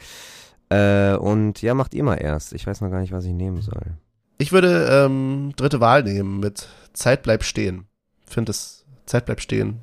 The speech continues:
Speaker 2: ist grundsätzlich auch ein Motto, was im Moment, ja,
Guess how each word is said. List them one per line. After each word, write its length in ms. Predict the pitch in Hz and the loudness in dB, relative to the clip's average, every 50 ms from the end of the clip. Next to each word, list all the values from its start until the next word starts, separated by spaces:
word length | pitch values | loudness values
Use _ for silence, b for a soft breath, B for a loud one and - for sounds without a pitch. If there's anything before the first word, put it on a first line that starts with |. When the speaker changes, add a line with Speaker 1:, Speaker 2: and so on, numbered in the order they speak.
| _ - | _ -12
Speaker 2:
ist 180 | - - - _ _ _ _ | -10 -10 -10 _ _ _ _
grundsätzlich 380 | - 113 104 104 95 - - - | -2 0 0 0 -2 -2 -4 -6
auch 100 | - - | -6 -4
ein 60 | 90 | -4
Motto, 240 | 90 92 - 92 92 | -4 -4 -4 -4 -6
was 160 | 90 90 - - - | -6 -8 -8 -10 -10
im 100 | - - | -6 -6
Moment, 360 | 92 87 90 92 95 - - _ _ _ _ _ _ _ _ _ _ _ _ _ _ _ _ _ | -4 -2 -2 -4 -4 -8 -16 _ _ _ _ _ _ _ _ _ _ _ _ _ _ _ _ _
ja, 140 | - - - | -2 -2 -2